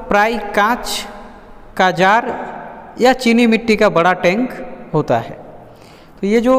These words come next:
वोल्टामीटर में जो वैद्युतिक अपघटन क्रिया संपन्न की जाती है, उस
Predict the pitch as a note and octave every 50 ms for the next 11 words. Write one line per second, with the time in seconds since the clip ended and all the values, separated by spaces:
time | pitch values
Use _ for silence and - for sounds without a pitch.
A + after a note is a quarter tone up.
0 | A#3 G3 E3+ E3 E3+ E3 F3 A3+ A#3 A3+ A#3 A#3+ A#3 A#3+ A#3+ A#3 A#3 A#3 - -
1 | - - - - - - - - - - - - - - - - F#3+ G#3+ A3+ A3+
2 | A3+ A#3 A#3+ A#3 - F3 F3+ G3+ F#3+ E3+ F3+ F3 E3+ F#3+ G#3 - A#3+ A3 A3+ G#3+
3 | F#3+ F3 F3+ F#3+ F#3+ A3+ A3 G3 A3 G#3 G#3 G#3+ G#3 G#3 F#3+ F#3 - G#3 G#3+ G#3
4 | G#3 G#3+ G3+ F#3+ F#3+ F#3+ F#3+ F3 D#3 D#3 E3+ G3 A3+ C#4 - - - - - -
5 | - - - - A3+ A3+ -